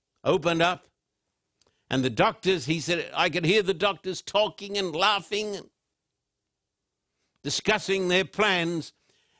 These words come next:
and I could feel the knife cutting me. But he said,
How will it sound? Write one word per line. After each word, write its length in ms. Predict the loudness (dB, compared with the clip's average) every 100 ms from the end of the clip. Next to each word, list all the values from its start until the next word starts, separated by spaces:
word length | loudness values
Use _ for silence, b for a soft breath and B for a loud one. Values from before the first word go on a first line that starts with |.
| _ _ _ _ _
and 160 | -2 0
I 120 | 0
could 160 | -2 0
feel 300 | 2 2 2
the 100 | 2
knife 320 | 2 2 0
cutting 300 | 0 0 0
me. 120 | 0
But 180 | 0 0
he 80 | 0
said, 240 | 0